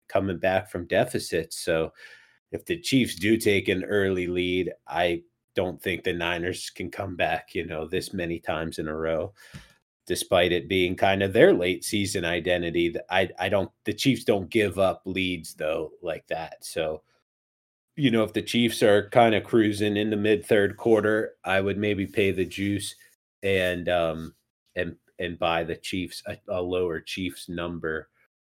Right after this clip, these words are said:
um, at, like, minus two twenty, two fifty range, if you're that kind of better. Probably no one listening to this is. But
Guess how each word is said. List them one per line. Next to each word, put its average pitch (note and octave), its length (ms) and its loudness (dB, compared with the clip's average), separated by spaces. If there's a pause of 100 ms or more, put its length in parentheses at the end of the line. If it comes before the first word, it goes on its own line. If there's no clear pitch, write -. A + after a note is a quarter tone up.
(120)
um, D#2 380 -2
at, D2+ 160 -8
like, F2 180 -8
minus E2+ 400 -4
two E2+ 320 -6 (220)
twenty, E2+ 380 -4
two F2 200 -8
fifty F2+ 440 -6
range, D#2+ 500 -6
if F#2 180 -12
you're D#2 200 -2
that D#2+ 240 -2
kind D#2 260 -10
of D2+ 100 -12
better. D2+ 380 -4 (300)
Probably D#2 500 2
no D2 160 -8
one C#2+ 160 -8
listening D#2 360 -10
to - 100 -18
this - 320 -8
is. - 400 -4 (840)
But - 260 10